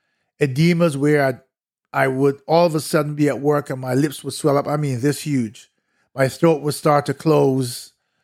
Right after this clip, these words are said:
Um, and for those of you who are listening to audio podcasts, you can't see me, you know, what I say by this huge, but just think of lips becoming worse than a Botox accident look, all of a sudden, I mean, within seconds.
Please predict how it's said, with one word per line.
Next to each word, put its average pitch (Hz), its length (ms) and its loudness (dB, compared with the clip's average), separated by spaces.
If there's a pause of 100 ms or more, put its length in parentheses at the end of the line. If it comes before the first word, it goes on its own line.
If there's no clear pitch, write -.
(380)
Um, 127 600 -2 (340)
and 147 160 -2
for 147 80 2
those 165 200 2
of 139 60 -4
you 156 60 2
who 156 60 4
are 147 40 4
listening 156 260 0
to - 80 -2
audio 147 300 2
podcasts, 135 580 0
you 131 100 -10
can't 147 360 -4
see 147 300 -2
me, 135 180 -2
you 135 160 -6 (260)
know, 120 200 -8
what 127 160 -2
I 127 80 2
say 135 200 0
by 127 160 2
this 131 300 0
huge, 147 320 2
but 143 80 2
just 196 140 0
think 180 220 -4
of 131 120 -2
lips 143 280 -2
becoming 131 600 -6 (1300)
worse 170 340 2
than 139 400 -2 (840)
a 147 140 2
Botox 151 680 0
accident 139 580 -4
look, 117 220 -10
all 165 180 4
of 151 60 -2
a 151 60 -2
sudden, 127 440 -2
I 143 40 0
mean, 160 160 2
within 143 260 0
seconds. - 800 -8